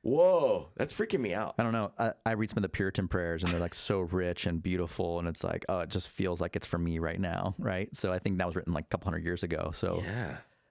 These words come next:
Speaker 2: um,
Speaker 1: Anyway, it's just an interesting no-, notion.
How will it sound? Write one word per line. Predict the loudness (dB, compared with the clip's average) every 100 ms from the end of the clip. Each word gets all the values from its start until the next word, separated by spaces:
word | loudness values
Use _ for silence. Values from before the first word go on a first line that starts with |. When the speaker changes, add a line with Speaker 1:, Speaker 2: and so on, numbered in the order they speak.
| _ -4
Speaker 2:
um, | 0 0 0 -2 -4 _ _ -14
Speaker 1:
Anyway, | -10 -8
it's | -8
just | -8 -6
an |
interesting | -6 -8 -8 -8 -6
no-, | -8 -8 -6
notion. | -6 -6 -10